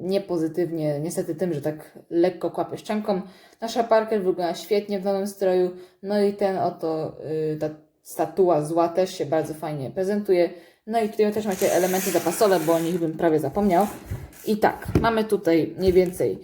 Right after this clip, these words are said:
y, dwa takie, a nawet trzy, czekajcie, trzy groszki. Ten jest z dziurką niebieski, tutaj mamy też żółty i srebrny.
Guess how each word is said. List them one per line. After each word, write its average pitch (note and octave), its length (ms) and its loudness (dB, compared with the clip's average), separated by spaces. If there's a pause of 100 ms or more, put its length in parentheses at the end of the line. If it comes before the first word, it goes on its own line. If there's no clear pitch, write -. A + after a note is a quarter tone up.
(300)
y, D3+ 560 2
dwa D#3 680 4
takie, D3+ 380 -4 (160)
a - 120 -10
nawet C3+ 340 -6
trzy, - 260 -2
czekajcie, - 420 -12 (160)
trzy E3+ 360 2
groszki. - 840 -2 (440)
Ten F3+ 200 0
jest F3 160 0
z - 20 -4
dziurką F3+ 380 4
niebieski, E3 560 0
tutaj E3+ 200 0
mamy D#3+ 180 -4
też D#3+ 140 2
żółty E3+ 380 2
i D#3+ 240 0
srebrny. G#3 720 4